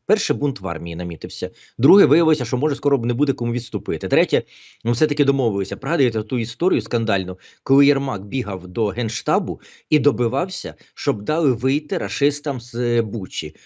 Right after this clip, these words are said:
На жаль, їм дали вийти. І після того вони вбивали наших в Сіверськодонецьку, в Ізюмі, куди вони там далі перебазувалися. На жаль, плюс вийшли найбільші мерзотники, убивці, бандити, гвалтівники. Це дуже погано, що їм дали вийти, тому що вони там могли згоріти повністю.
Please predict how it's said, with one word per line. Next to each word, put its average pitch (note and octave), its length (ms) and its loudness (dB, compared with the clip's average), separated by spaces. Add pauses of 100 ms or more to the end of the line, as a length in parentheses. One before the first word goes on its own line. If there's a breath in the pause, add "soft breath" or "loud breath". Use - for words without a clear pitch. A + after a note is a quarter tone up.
(120)
На B2+ 120 0
жаль, F#3+ 160 2
їм E3 180 2
дали F2 300 -2
вийти. D#2+ 400 -8
І F2 60 -8
після A#2+ 220 -2
того D3 240 4
вони B2+ 180 0
вбивали G#2+ 540 2
наших D#3+ 400 -2 (240 soft breath)
в - 60 -16
Сіверськодонецьку, C3 840 0
в - 20 -4
Ізюмі, B2 400 2
куди A#2+ 200 0
вони C3 140 -2
там A2 160 -4
далі A2+ 140 -2 (160)
перебазувалися. F2 840 -6 (320 soft breath)
На D3+ 140 2
жаль, G#2+ 200 0
плюс C3+ 260 -2
вийшли B2 460 0 (300 loud breath)
найбільші C3+ 600 -2
мерзотники, G2 800 -8 (260)
убивці, B2+ 560 0
бандити, G#2 680 -4
гвалтівники. A2+ 840 -2 (400)
Це D3+ 60 4
дуже D3+ 180 4
погано, F#2+ 300 -2
що - 120 -10
їм F#2 80 -6
дали G2 200 0
вийти, D#3 220 2
тому A#2 140 -4
що A#2 120 -2
вони C#3+ 140 0
там B2+ 120 -2
могли A2 220 0
згоріти A#2+ 340 0
повністю. D#2+ 680 -6